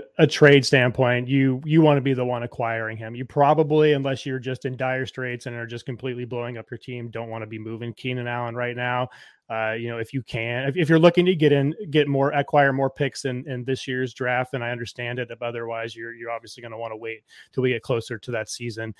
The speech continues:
And he will be in his age thirty season, but we see time and time again, these, these, these, these players that are just, that have that old man game, and now they're actually old man game. He's actually an old man, right?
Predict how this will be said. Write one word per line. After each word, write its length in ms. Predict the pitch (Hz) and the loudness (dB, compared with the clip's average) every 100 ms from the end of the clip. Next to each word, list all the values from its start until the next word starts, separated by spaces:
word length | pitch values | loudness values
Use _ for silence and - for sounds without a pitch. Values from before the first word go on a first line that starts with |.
| _ - | _ 4
And 80 | 143 | 8
he 80 | 175 | 12
will 200 | 175 160 | 12 10
be 140 | 160 | 8
in 80 | 156 | 8
his 140 | 139 | 6
age 260 | 143 139 - | 4 2 -2
thirty 260 | 135 131 | -4 -4
season, 380 | 123 127 123 127 | -6 -6 -4 -4
but 120 | 120 | -6
we 120 | 123 123 | -8 -10
see 220 | 135 123 | -10 -12
time 260 | 117 117 | -10 -10
and 80 | 117 | -8
time 240 | 120 117 117 | -8 -6 -8
again, 360 | 113 110 110 | -10 -10 -10
these, 280 | 113 113 - - - _ | -10 -10 -12 -18 -20 _
these, 240 | 143 143 123 | 0 0 0
these, 300 | 143 131 - | -2 -2 -6
these 160 | 147 131 | -8 -4
players 460 | - 139 135 131 | 2 2 2 0
that 140 | 127 123 | -2 -4
are 80 | |
just, 520 | 123 127 120 - - 147 | -6 -6 -6 -8 -16 -6
that 100 | 131 | 0
have 160 | 143 131 | 2 2
that 140 | 139 | -2
old 260 | 131 135 123 | 0 -2 -2
man 220 | 123 120 | -4 -4
game, 260 | 117 113 | -6 -6
and 80 | 113 | -2
now 160 | 120 120 | 0 0
they're 140 | 117 | 0
actually 300 | 113 110 123 | -4 -4 -6
old 200 | 113 113 | -4 -6
man 220 | 117 113 | -6 -8
game. 320 | 110 107 107 113 | -8 -10 -12 -8
He's 160 | 123 131 | -2 0
actually 280 | 120 - | 0 -4
an 80 | 120 | -6
old 180 | 120 117 | -4 -4
man, 220 | 127 113 | -6 -4
right? 200 | 113 117 | -6 -6